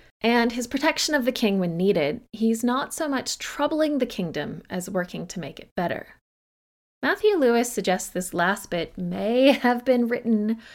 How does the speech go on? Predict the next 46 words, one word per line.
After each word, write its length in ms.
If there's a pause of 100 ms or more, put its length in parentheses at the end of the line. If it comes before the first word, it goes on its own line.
(220)
by 200
Queen 340
Margaret, 640 (100)
since 360
she 160
had 140
set 220
herself 440
against 460
Richard. 420 (640)
He 100
points 380
out 200
that 180
Henry's 400
letter 380
could 280
have 240
been 220
perceived 640
as 380
almost 400
an 100
invitation 720
to 180
invade, 680 (560)
since 280
it 60
was 140
letting 460
the 100
King 240
of 100
Scots 520
know 380
that 260
England 400
had 380
a 80
rebellious 760
duke 560
at 140
the 80
heart 280
of 140
power, 480